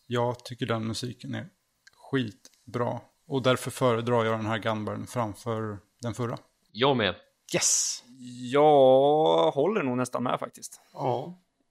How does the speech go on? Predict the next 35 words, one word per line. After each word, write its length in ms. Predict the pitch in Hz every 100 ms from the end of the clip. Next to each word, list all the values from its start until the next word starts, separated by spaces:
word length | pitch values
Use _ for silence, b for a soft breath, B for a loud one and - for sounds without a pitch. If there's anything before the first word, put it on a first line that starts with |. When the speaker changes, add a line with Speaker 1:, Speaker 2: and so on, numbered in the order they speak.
| _
Speaker 3:
Jag 180 | - 147
är 60 |
lite 400 | 165 170 - 175
så 120 | -
här 100 | 143
kluven. 420 | 135 147 143 139 120
Jag, 380 | 139 139 131 - _ _ _ _
jag 160 | - 151
gillar 440 | 160 139 131 127 123 196 _ -
bägge 260 | 131 127
två 220 | - 165
väldigt 200 | 127 117
mycket. 240 | 120 117 - _ _ _ _
Speaker 4:
Ja. 260 | 113 117 123
Speaker 3:
Eh, 260 | 117 113 110 - - _ _ _ _ _ _ _ _ -
så, 560 | - 135 127 123 123 127 - b b _
ja. 280 | 135 - - b b b -
Lite 300 | 170 175 -
hugget 180 | 175 151
som 100 | 147
stucket, 400 | - 139 156 -
men 120 | 135
ja, 280 | 139 135 135
jag 260 | 135 135 135
kan 140 | 135
definitivt 400 | 135 131 135 127
köpa 280 | 127 123 131
att, 160 | - _ - - _
att 120 | - 131
ni 80 |
tycker 180 | 120 123
att 80 | 117
den 100 | -
är 40 |
bättre. 220 | 101 -